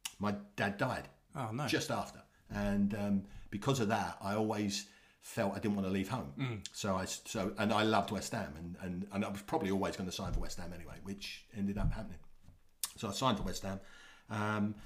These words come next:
Speaker 1: but that next couple of years was fantastic, 'cause I, I was very lucky to, uh, be selected for England at under fifteen. So I
Speaker 2: Mm.
Speaker 1: played for the England boys, and in that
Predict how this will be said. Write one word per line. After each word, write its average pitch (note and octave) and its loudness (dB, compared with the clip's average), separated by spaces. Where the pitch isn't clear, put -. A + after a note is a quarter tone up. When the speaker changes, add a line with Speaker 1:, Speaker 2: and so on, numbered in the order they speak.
Speaker 1:
but B2+ 2
that C#3+ 6
next B2+ 0
couple - 0
of G2+ 6
years G2+ 4
was G2 0
fantastic, - -4
'cause - -10
I, F#2 -2
I F2+ -8
was F2 -4
very G2 2
lucky F#2 -2
to, F2+ -4
uh, F#2 -10
be F2+ -4
selected F#2 -4
for G#2+ 2
England E2+ -2
at - -14
under F2+ -6
fifteen. G2 -2
So - -2
I - 4
Speaker 2:
Mm. B2+ 2
Speaker 1:
played G2+ -2
for - -8
the F#2 -4
England E2+ -4
boys, F#2 0
and F#2+ 0
in G#2 6
that A2+ 2